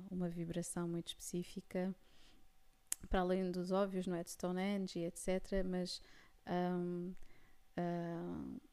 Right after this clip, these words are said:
o, o, aquele belíssimo, eu adoro desertos, eu adoro sítios onde não tenho absolutamente ninguém, porque tenho mesmo muito medo de não sair lá, então é isso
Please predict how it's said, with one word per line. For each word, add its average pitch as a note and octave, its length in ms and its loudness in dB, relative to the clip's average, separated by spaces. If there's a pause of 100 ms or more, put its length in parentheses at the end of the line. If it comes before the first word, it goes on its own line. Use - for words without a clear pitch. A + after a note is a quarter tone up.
(220)
o, F3 480 -2 (960)
o, F3+ 200 -2
aquele F3 280 2
belíssimo, E3+ 840 0
eu F3+ 220 2
adoro F#3 300 6
desertos, - 480 -2
eu E3 80 0
adoro F3 220 0
sítios F3 440 -4
onde E3+ 100 0
não E3+ 120 0
tenho E3+ 240 -2
absolutamente E3+ 400 -2
ninguém, F3 180 2
porque - 160 4
tenho F3+ 100 4
mesmo F3+ 280 2
muito F3 240 -2
medo F3+ 160 2
de F3+ 80 -2
não F3 100 0
sair E3+ 240 -2
lá, D#3 220 -2
então E3 380 -2
é E3 100 -2
isso F3 200 -6